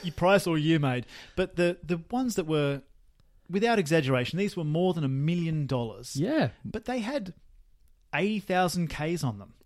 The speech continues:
Speaker 1: Eighty thousand kilometers.
Speaker 2: And a million dollars.
Speaker 1: It was a million dollars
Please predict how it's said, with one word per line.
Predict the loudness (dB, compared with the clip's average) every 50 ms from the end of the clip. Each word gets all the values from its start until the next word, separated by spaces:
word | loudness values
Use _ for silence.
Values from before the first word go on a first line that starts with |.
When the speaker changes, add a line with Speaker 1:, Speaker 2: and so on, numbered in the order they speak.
| -2
Speaker 1:
Eighty | 0 0 0 0 -4
thousand | -6 -6 -6 -4 0 2 4 4 4 4 2 0 0
kilometers. | -2 -2 -2 0 0 0 -2 -4 -6 -12 -14 -14 -14 -14 -18 _ _ _ _ _
Speaker 2:
And | 0 2 2
a | 2
million | 2 4 4 4 6 6 6 4 4 4
dollars. | 2 2 2 0 -2 -4 -6 -10 -8 -2 0
Speaker 1:
It | 0
was | 2 4 4
a | 4 4
million | 6 6 6 6 6 6 4 4
dollars | 4 4 4 4 4 2 0 -2 -6